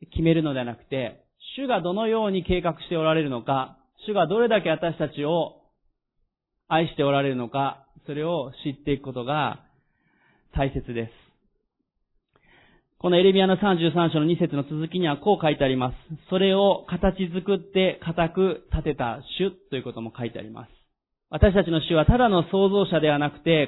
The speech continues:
形作り、そしてそれを固く立てた方だということを書いてあるわけですね。作りっぱなしで終わりではないということです。主の創造の宮座は、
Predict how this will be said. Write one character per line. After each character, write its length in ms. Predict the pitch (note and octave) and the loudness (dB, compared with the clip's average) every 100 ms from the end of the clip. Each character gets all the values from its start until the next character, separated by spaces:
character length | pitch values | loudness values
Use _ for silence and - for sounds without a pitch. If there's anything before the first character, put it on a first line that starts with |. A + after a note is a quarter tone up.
| - | -4
形 420 | D#3+ G#3+ G#3 G#3+ | -2 -2 0 -4
作 220 | G3+ A3 | -4 -2
り、 140 | F3 D3 | -2 -2
そ 80 | D#3 | -6
し 60 | |
て 100 | D3+ | -6
そ 100 | C#3 | -4
れ 60 | E3 | 0
を 120 | D3 | -2
固 340 | - D#3+ G#3 | -2 -4 -2
く 400 | G3+ A#3 G#3 - - | -2 0 0 0 0
立 120 | F#3 | 2
て 140 | F#3 | 2
た 120 | E3+ C#3 | 2 0
方 260 | C3+ C#3+ | -2 -2
だ 160 | C3+ E3 | 0 0
と 120 | D3+ | -2
い 60 | B2+ | -4
う 20 | |
こ 120 | C3 | -6
と 160 | C3 D3+ | -8 -6
を 340 | F3 B2+ - _ - | -4 -6 -10 _ -12
書 80 | D3+ | -8
い 80 | C#3 | -4
て 60 | |
あ 60 | B2+ | -2
る 60 | A#2 | -4
わ 60 | |
け 100 | A2+ | -6
で 80 | G#2+ | -12
す 120 | - | -10
ね。 240 | C#3 A#2+ _ _ _ _ _ _ - | -10 -10 _ _ _ _ _ _ -16
作 160 | - A#3 | -6 -4
り 120 | B3 | -2
っ 20 | - | 0
ぱ 100 | A3+ | 2
な 160 | A3+ | 0
し 80 | G#3 | 0
で 240 | A3 G#3 - | 0 0 0
終 80 | E3 | 0
わ 100 | F#3 | 2
り 80 | G3+ | 2
で 80 | |
は 80 | F3 | 0
な 100 | D#3 | 0
い 80 | E3 | -4
と 60 | D#3+ | -4
い 20 | |
う 40 | |
こ 100 | B2 | -6
と 80 | A2+ | -8
で 120 | G#2 | -12
す。 60 | G2+ _ _ _ _ _ _ _ _ _ _ _ - | -14 _ _ _ _ _ _ _ _ _ _ _ -6
主 100 | C#4+ | -4
の 100 | A#3+ | -2
創 260 | E3 G3 G#3 | -2 -2 2
造 140 | G#3+ | 2
の 80 | G#3 | 0
宮 240 | G3 G3 | 0 0
座 100 | F#3 | 2
は、 460 | F#3 F#3+ D3 G2 | 2 2 2 -2